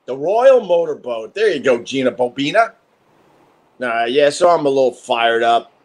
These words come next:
Just another radio guy getting fucked. Trying to curse less on this, but, uh, you know, when it comes to radio, I, I can't say getting effed.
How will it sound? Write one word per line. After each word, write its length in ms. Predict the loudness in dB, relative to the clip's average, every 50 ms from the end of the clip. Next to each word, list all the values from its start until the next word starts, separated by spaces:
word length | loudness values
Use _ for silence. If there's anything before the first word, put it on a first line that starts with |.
| _
Just 200 | -20 -18 -16 -12
another 380 | -6 -2 0 2 2 2 2 0
radio 400 | 0 0 -2 0 0 2 2 2
guy 300 | 2 0 -2 0 0 -2
getting 480 | -4 -4 -6 -6 -4 -6 -8 -10 -14 -18 _ _ _ _
fucked. 840 | _ _ _ -8 -2 2 2 2 2 0 -6 -10 _ -20 -20 -20 _ _ _ _ _ _ _ -8
Trying 220 | -4 -2 -2 0
to 60 | -2
curse 380 | -4 -4 -2 -2 -2 -2 -2 -2
less 240 | -2 -2 -2 -2 -4
on 160 | -6 -4 -4
this, 260 | -4 -4 -6 -6 -8
but, 400 | -6 -2 0 0 0 0 -2 -2 0
uh, 280 | 2 2 4 4 4 4
you 100 | 4 2
know, 100 | 2 2
when 120 | 2 0 -2
it 40 |
comes 200 | -2 -6 -6 -4
to 80 | -4 -2
radio, 480 | 0 2 4 4 4 6 6 6 6 6
I, 160 | 6 4 4 0
I 80 | -4 -8
can't 300 | -6 -4 -4 -4 -4 -4
say 320 | -2 0 0 0 0 -4 -8 _ _ _ _ _ _ _ _ 0
getting 300 | 2 2 2 2 -2 -8 _ -4
effed. 460 | -2 -2 -2 -2 -4 _ _ _